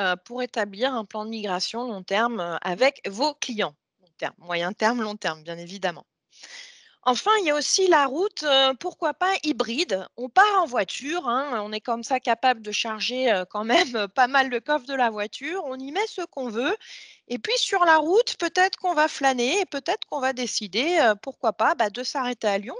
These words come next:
Parce que finalement, pourquoi aller à Marseille ? Peut-être que Lyon, ça nous convient très bien, là encore, pour, euh, diverses raisons. Alors, euh, on a évoqué aussi avec Werner la possibilité de prendre un jet privé, hein, bien évidemment.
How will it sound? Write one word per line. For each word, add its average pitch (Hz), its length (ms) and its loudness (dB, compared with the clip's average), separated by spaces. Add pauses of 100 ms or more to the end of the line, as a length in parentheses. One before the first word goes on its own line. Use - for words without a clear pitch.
Parce 262 160 -4
que 285 100 -14
finalement, 320 520 -2
pourquoi 302 360 -2
aller 294 160 2
à 262 100 4
Marseille ? 302 580 0
Peut-être - 380 -6
que 302 100 -4
Lyon, 269 260 -6
ça 262 200 -6
nous 233 160 -8
convient 240 420 0 (380)
très 339 220 6
bien, 262 340 0 (120)
là 247 160 2
encore, 262 540 -2
pour, 262 320 -6
euh, 202 120 -2
diverses 262 520 -2
raisons. 262 320 -2 (1080)
Alors, 220 440 4
euh, 202 320 0
on 214 160 -8
a 226 80 2
évoqué 254 400 0
aussi 285 340 -2
avec 233 420 0
Werner 247 460 2
la 233 80 2
possibilité 262 800 -2
de 240 140 -4
prendre 262 320 -4
un 233 100 0
jet - 340 -4
privé, 277 460 -2
hein, 220 180 -4
bien 214 200 -6
évidemment. 202 680 -2